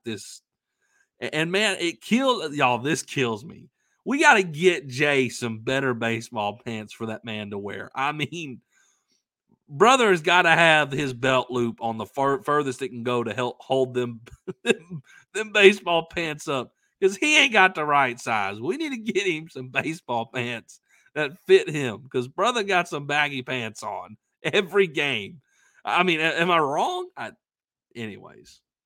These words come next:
I, so Nate Yeskie will help us out on, on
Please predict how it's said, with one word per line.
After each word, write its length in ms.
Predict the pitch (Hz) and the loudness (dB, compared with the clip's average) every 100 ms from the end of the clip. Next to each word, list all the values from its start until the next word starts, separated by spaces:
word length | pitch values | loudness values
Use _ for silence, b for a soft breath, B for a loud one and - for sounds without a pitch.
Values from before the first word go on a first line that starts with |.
| _ _ _ - | _ _ _ 0
I, 260 | 143 107 113 | 0 0 -4
so 260 | - 175 | 4 4
Nate 260 | 143 175 135 | 4 -2 -2
Yeskie 580 | 143 139 - 123 107 - b b b b | -2 -4 -6 -8 -8 -10 b b b b
will 160 | 127 131 | 0 2
help 280 | 143 139 117 | 2 -2 -4
us 160 | 110 | -6
out 260 | 127 117 113 | -2 -2 -2
on, 240 | 110 107 98 | -6 -8 -10
on 380 | 117 110 101 | -6 -6 -6